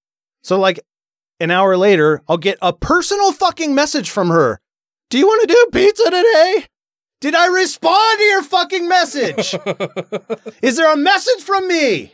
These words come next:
Speaker 1: No, then I guess you have your fucking answer."
Speaker 2: <laughs>
Speaker 1: Why, why does she have to do that?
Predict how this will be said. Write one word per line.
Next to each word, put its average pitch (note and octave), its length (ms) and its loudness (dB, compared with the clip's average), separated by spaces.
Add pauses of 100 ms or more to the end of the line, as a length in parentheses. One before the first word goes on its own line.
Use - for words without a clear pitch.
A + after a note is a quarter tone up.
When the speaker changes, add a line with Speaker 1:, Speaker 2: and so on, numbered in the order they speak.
Speaker 1:
No, C4 520 0
then G#3 140 -2
I A3+ 60 0
guess A#3+ 180 -2
you C#4+ 60 0
have D4 120 2
your D4 80 -6
fucking D4 420 -4
answer." C#4 720 0
Speaker 2:
<laughs> D#3 40 -4 (1900)
Speaker 1:
Why, E4 240 -2
why B3+ 340 -2
does D#4+ 160 -4
she C#4+ 120 -2
have D#4 220 -2
to D#4+ 100 -4
do E4 160 0
that? G3 340 -2